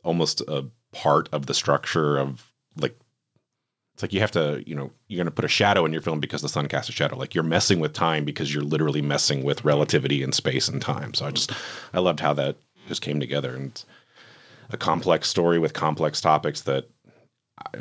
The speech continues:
I, I watch, and it just makes so much sense. And I feel like that, so I just love that movie so much.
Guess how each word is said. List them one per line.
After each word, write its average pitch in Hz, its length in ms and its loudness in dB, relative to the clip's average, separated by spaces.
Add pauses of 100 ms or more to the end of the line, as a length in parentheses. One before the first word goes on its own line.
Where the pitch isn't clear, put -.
(160)
I, 71 80 0
I - 20 4
watch, 67 400 4
and 71 100 2
it 69 120 0
just 71 160 0
makes 67 240 0
so 69 100 0
much 67 200 0
sense. 71 340 0
And 67 100 0
I - 20 -8
feel 67 160 0
like 67 180 0
that, - 140 -12
so 65 280 -4 (340)
I - 60 2
just - 160 4
love 67 140 4
that - 120 -4
movie 65 240 -4
so - 180 -2
much. - 300 -6